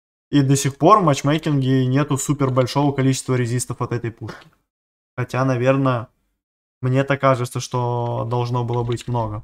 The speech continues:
Ну, намного больше, чем, например, сейчас. Но не знаю, почему-то ребята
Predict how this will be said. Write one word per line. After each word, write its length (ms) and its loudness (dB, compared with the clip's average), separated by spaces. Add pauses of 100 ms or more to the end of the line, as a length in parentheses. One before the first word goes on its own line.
Ну, 120 0
намного 360 4
больше, 300 0
чем, 160 -4
например, 360 -4
сейчас. 460 -10 (1500)
Но 100 0
не 120 -4
знаю, 380 -8
почему-то 400 -8
ребята 320 -6